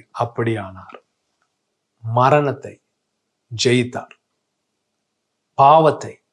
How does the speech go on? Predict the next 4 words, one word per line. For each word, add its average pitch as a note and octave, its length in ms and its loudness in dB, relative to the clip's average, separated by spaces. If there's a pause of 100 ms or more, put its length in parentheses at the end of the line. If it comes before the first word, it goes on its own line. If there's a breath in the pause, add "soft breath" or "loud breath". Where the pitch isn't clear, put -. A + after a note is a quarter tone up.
ஆக்கினைக்குள்ளாக B2+ 840 0
தீர்த்தார், G#2+ 460 -16 (520)
பிசாசானவனை B2+ 960 0
அழித்தார். B2 520 -4